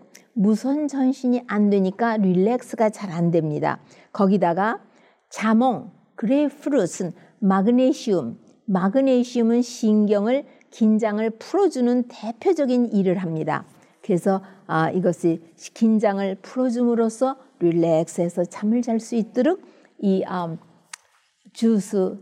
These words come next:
테라피로서 굉장한 많은 효과를 보고들 계십니다. 그다음에 요산이 축적이 되면은,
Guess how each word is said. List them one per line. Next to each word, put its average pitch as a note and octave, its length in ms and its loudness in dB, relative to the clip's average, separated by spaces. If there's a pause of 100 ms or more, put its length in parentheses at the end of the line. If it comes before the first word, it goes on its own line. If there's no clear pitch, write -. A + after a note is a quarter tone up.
테라피로서 F#3 960 -2 (280)
굉장한 F4 760 -4 (200)
많은 F#3+ 640 2
효과를 F#3 560 0
보고들 E3+ 460 -2
계십니다. D#3 640 -6 (420)
그다음에 B3 500 0
요산이 C4 560 0
축적이 D4 480 -2
되면은, F#3+ 460 0